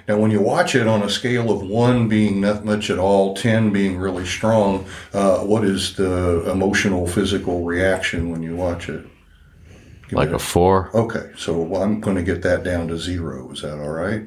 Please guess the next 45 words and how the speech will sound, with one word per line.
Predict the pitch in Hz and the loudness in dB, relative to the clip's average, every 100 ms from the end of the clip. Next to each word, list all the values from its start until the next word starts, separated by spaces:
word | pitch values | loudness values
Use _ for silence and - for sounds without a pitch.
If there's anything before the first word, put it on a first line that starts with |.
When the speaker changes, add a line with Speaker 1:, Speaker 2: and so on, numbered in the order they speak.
| - | 0
Speaker 2:
Okay. | 90 78 82 87 87 | 2 2 0 -2 -10
Speaker 1:
Okay. | 87 87 73 - _ | -12 -10 -14 -16 _
What's | 107 | -8
this | 113 110 | -2 0
over | 101 95 | 0 -2
here? | 110 117 - _ | -6 -6 -12 _
Speaker 2:
The | 95 | 0
forest. | 131 175 143 - 107 | 4 6 4 0 -2
Speaker 1:
Okay. | 113 113 85 - - - | 0 0 -2 -4 -16 -6
So | - 92 90 - - | -2 -2 -4 -12 -2
what | 107 - | -2 0
I'm | 104 107 | 0 2
gonna | 117 107 | 2 2
do | 110 107 | 2 2
is | 101 | 4
ask | 104 104 - | 2 2 -2
you | 107 | 0
to | 98 | 0
watch | 98 104 107 | 2 2 0
each | 107 101 | -2 -4
film | - 107 101 | 0 2 2
clip | 101 98 87 | 0 -2 -2
separately. | - 117 127 113 110 110 | 0 0 0 0 0 0
Here's | 101 98 | 0 -2
clip | 98 101 - - | -4 -4 -6 -2
two. | 131 127 127 117 120 - - - | 2 4 4 2 -4 -16 -20 -8
Here's | 110 110 | -4 -4
clip | - 107 - | -2 -4 -2
six, | - 117 110 - - | 0 0 -2 -8 -8
here's | 110 107 | -4 -2
clip | 107 110 101 | -2 -2 -2
one, | 95 98 101 95 95 | -4 -2 0 -2 -4
here's | 90 98 - | -10 -12 -10
clip | - 95 | -6 -8
five, | - 107 101 98 95 95 | -4 0 2 2 0 -2
here's | 98 98 | -6 -8
clip | - 98 - | -4 -4 -4
four, | - 131 123 113 110 | 0 2 4 4 2
and | 98 | -2
what's | 110 113 | -2 -2
this | 107 | -2
over | 107 107 | -4 -2
here? | 123 131 127 | 0 0 2
Speaker 2:
The | 90 | 2
forest. | 85 82 71 71 | 6 4 4 -2